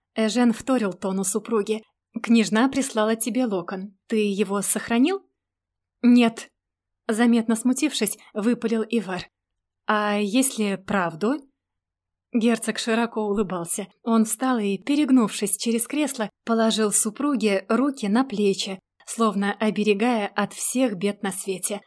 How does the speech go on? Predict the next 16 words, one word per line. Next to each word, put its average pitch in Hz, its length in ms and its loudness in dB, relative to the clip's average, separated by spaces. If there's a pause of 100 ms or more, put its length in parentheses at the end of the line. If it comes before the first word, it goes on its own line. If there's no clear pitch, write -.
(120)
Граф 208 560 -2 (100)
замялся 226 640 2 (220)
и 247 340 2
неохотно 240 600 2
вытащил 226 420 -2
медальон 220 560 0 (140)
с - 140 -4
изображением 220 720 2
зеленоглазой 208 760 0
блондинки. 190 720 -6 (420)
«Я 226 260 2
же 202 120 0
говорил, 214 560 0 (140)
он 285 240 6
уже 254 220 2
простил, 226 520 -2